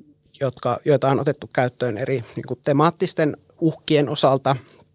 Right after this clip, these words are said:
niin ehdottomasti suurin osa näistä perustuu nykyisin E U:n, ö, itsenäisiin päätöksiin. Sit tietysti, niin kuin, ö,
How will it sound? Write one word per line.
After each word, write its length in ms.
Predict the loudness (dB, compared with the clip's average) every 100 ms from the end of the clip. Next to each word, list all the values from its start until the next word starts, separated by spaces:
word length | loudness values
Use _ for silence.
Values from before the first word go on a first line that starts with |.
| _ _ -10 4
niin 280 | 4 4 2
ehdottomasti 560 | 0 2 4 4 4 4
suurin 440 | 4 6 6 6
osa 200 | 4 2
näistä 400 | 2 0 0 0 0 -4 -20 -20 -20 _ _ _ 0
perustuu 500 | 2 4 2 2 4
nykyisin 600 | 2 2 2 2 0 -4 -8 -2
E 220 | 2 6
U:n, 220 | 4 2 -8 -20 -6
ö, 120 | -4 -2
itsenäisiin 800 | -2 0 0 0 0 -4 -4 -8 -10 0
päätöksiin. 680 | 0 0 -4 -4 -4 -8 -14 -20 -20 _ _ _ _ _ _ _ _ -12 -12 -16 -16 -16 -18 -20 -20 _ -4
Sit 260 | 2 2 4
tietysti, 420 | 4 4 4 8
niin 220 | 8 8
kuin, 220 | 8 6 6
ö, 560 | 0 _ _ _ 2